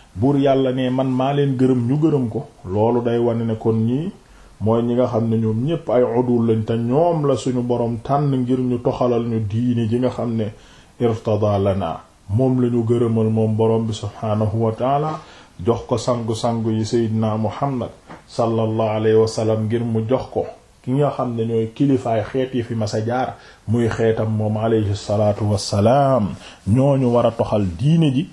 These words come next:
manuñoo nekk ñoo xam ne wóoruñu, moo tax suñu boroom moo leen setal ci Alquraan, yonent bi alayhi salaatu wassalaam daal di leen setal. Moo tax ñooñu soxlawuñ ñu naan diw nee na.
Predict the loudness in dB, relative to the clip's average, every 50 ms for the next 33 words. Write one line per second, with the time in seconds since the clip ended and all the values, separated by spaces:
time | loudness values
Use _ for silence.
0 | -16 -20 -4 _ 4 4 4 4 2 2 2 4 4 4 2 0 -2 -2 -2 0
1 | 2 2 2 2 0 -2 0 2 2 4 4 4 4 4 4 4 4 2 2 2
2 | 2 2 2 2 0 -4 -4 -4 -2 0 0 2 2 2 2 2 2 0 -2 -6
3 | -10 -16 -20 -14 -2 0 2 4 4 4 4 4 2 2 0 0 0 0 0 2
4 | 2 0 0 -2 -4 -2 -2 -2 -2 0 -2 -2 0 2 2 2 2 0 -4 -8
5 | -14 -18 -20 -20 -20 -12 -6 0 0 2 2 2 0 -2 -2 -4 -2 0 2 2
6 | 2 4 2 2 2 0 -2 -2 -4 -2 0 2 2 0 0 0 -2 -2 -2 -2
7 | -4 -4 -2 -2 -2 -2 -2 0 0 0 0 0 -2 -2 -4 -4 -6 -6 -8 -6
8 | -4 -4 -6 -6 -8 -12 -16 -20 -20 -20 -20 -20 -20 -20 -20 -20 -20 -20 -20 -20
9 | -20 -20 -20 -20 -20 -20 -20 -20 -20 -20 -20 -20 -20 -20 -20 -20 -8 -4 -2 -2
10 | 2 2 2 2 2 0 0 2 2 2 2 0 0 -2 -2 -2 2 2 2 4
11 | 4 2 2 0 0 0 -2 -2 -4 -6 -10 -14 -20 -20 -20 -20 -20 -18 -8 -4
12 | 2 2 4 4 4 4 4 4 2 2 0 -2